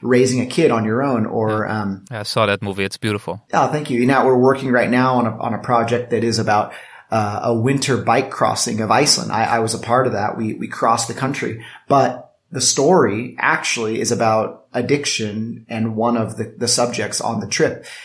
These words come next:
Speaker 1: And so I'm trying to use nature as kind of this canvas or this, um, like a location for,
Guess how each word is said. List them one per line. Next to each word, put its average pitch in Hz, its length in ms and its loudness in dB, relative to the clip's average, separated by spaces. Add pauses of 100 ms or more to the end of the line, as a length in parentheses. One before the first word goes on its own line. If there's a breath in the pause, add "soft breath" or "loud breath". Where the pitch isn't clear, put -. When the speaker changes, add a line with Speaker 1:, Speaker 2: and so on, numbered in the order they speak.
(180 loud breath)
Speaker 1:
And 147 180 0
so - 280 2 (220)
I'm 151 180 2
trying 175 360 2
to 160 100 -4
use 151 720 -2
nature 131 580 0
as 113 260 -2
kind 131 280 -2
of 123 120 0
this 113 360 -2 (720 loud breath)
canvas 131 680 -4
or 123 360 2
this, 113 380 0
um, 101 520 -8
like 123 200 -2
a 120 60 -2
location 120 800 -2
for, - 340 -6